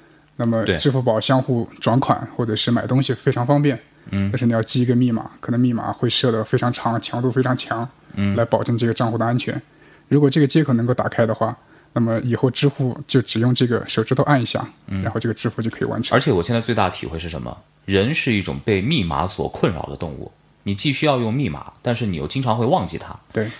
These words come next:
Speaker 2: 所有人都会告诉你，你千万不要用同一个密码来设置你所有的这个，就是工作，比如说邮箱，比如说银行，比如说这个。但是密码一旦超过三个，有的时候你自己记不住啊，是不是大-，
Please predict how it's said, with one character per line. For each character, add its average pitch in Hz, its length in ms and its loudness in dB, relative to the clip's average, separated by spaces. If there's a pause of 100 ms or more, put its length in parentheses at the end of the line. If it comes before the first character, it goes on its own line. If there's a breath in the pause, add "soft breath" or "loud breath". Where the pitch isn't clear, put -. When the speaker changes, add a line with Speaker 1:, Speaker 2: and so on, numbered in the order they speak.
Speaker 2:
所 - 240 4
有 208 120 4
人 98 120 0
都 107 80 0
会 104 120 0
告 95 180 2
诉 87 140 -6
你， 73 180 -6
你 98 100 -2
千 190 220 2
万 165 160 2
不 120 80 0
要 107 160 4
用 98 140 -2
同 92 280 -2
一 165 80 4
个 131 120 2
密 95 180 0
码 67 160 -6
来 76 340 -2 (360 loud breath)
设 - 260 2
置 104 160 0
你 82 180 -2
所 95 320 2
有 78 200 -2
的 73 160 -4
这 80 240 -4
个， 64 760 -6
就 90 140 -2
是 85 100 -4
工 104 160 -2
作， 104 160 -2
比 85 120 -6
如 90 80 -2
说 107 100 -2
邮 87 160 -2
箱， 110 340 -2
比 - 80 -8
如 73 140 -4
说 98 140 -2
银 92 180 -6
行， 85 320 -2
比 98 80 -6
如 60 80 -4
说 90 140 -8
这 85 180 -6
个。 - 80 -8 (380 loud breath)
但 175 120 2
是 127 240 0 (680)
密 185 160 4
码 82 180 -2
一 87 60 -2
旦 104 160 0
超 - 180 -2
过 127 100 2
三 156 240 2
个， 127 140 2
有 73 140 -2
的 98 80 -2
时 - 100 -2
候 123 40 0
你 95 60 -2
自 120 120 -2
己 90 60 -2
记 117 140 0
不 107 80 -2
住 135 140 2
啊， - 220 -2
是 - 100 -16
不 95 60 -4
是 87 40 -2
大-， - 140 -2